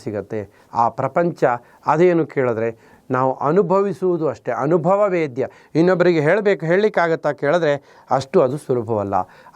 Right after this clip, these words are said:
ಅಂತಹ ವ್ಯಕ್ತಿ ಯಾರು ಇಂದ್ರಿಯ ಸುಖಗಳಿಂದ ಹೊರಗಡೆ ಬಂದಿರ್ತಾನೋ ಅವನನ್ನು ನಾವು ಪರಿಪೂರ್ಣವಾದಂತಹ ವ್ಯಕ್ತಿ ಅಂತ ಕರೆಸ್ಕೋಬೋದು. ಹಿಂದೆ ಹೇಳಿದಾಗೆ ಆ ಪೂರ್ಣ ಚಂದ್ರ ಅಂತ ನಾವು ಏನು ಹೇಳ್ತೀವಲ್ಲ, ಅದೇ ತರಹ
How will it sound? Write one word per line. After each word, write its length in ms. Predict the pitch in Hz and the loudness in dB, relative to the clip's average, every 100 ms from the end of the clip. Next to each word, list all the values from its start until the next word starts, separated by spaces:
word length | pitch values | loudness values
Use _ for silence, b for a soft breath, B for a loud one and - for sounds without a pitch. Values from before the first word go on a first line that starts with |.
| 123 | -2
ಅಂತಹ 300 | 131 185 202 226 | 0 2 2 2
ವ್ಯಕ್ತಿ 240 | 190 139 135 123 | 0 -2 -2 0
ಯಾರು 200 | 170 165 165 B B 135 | 2 2 -2 B B 2
ಇಂದ್ರಿಯ 300 | 160 180 196 190 | 4 4 4 2
ಸುಖಗಳಿಂದ 540 | 165 175 156 151 147 131 | -2 0 2 0 -2 -4
ಹೊರಗಡೆ 380 | 120 160 185 185 165 | -2 0 0 0 -2
ಬಂದಿರ್ತಾನೋ 560 | 156 143 123 123 127 123 b b b 143 | -2 -4 -4 -4 -4 -6 b b b 0
ಅವನನ್ನು 360 | 202 165 139 131 | 2 2 0 0
ನಾವು 160 | 117 170 B B - | -2 -4 B B -4
ಪರಿಪೂರ್ಣವಾದಂತಹ 1080 | 123 165 185 214 220 208 170 151 139 139 127 117 | 0 2 2 2 2 2 2 0 -2 -6 -6 -6
ವ್ಯಕ್ತಿ 300 | 135 - 139 117 | -10 -10 -6 -6
ಅಂತ 120 | 107 160 - | -4 -6 -4
ಕರೆಸ್ಕೋಬೋದು. 520 | 113 - 110 104 104 113 - 117 | -4 -4 -4 -4 -8 -12 -10 -4
ಹಿಂದೆ 160 | 123 | 0
ಹೇಳಿದಾಗೆ 380 | 117 110 117 117 98 B B 98 | 0 0 0 -2 -6 B B -2
ಆ 20 | 113 110 | 0 0
ಪೂರ್ಣ 260 | 143 156 143 139 | 2 2 2 -2
ಚಂದ್ರ 240 | 156 165 151 | -2 0 0
ಅಂತ 140 | 135 135 127 | -2 -4 -4
ನಾವು 140 | 117 110 | -4 -6
ಏನು 120 | 135 135 | -4 -4
ಹೇಳ್ತೀವಲ್ಲ, 420 | 139 120 110 101 B B B 101 | -4 -4 -4 -4 B B B -2
ಅದೇ 200 | 135 202 202 | 2 2 2
ತರಹ 240 | 135 113 | 0 0